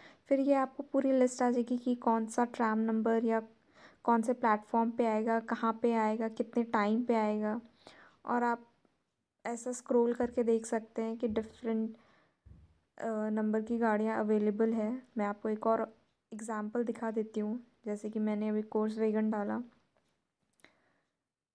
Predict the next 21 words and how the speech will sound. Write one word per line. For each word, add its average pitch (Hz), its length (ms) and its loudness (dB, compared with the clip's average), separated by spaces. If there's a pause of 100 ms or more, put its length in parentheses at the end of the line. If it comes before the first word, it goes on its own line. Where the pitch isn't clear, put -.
(120)
तो 226 200 -10
यहाँ 240 220 -2
पे 277 120 4
भी 285 120 2
आ 269 140 4
जाता 233 260 0
है, 233 60 2
यहीं 240 260 4
से 240 120 -4
आपको 240 220 -2
सिलेक्ट 226 340 0
करना 220 300 0
पड़ता 214 320 -6
है। 226 100 -4
फिर 240 200 -2
यहाँ 226 220 0
पे 233 120 0
भी 240 100 -2
देखिए 226 280 -2
कितनी 226 280 -6
सारी 220 340 -4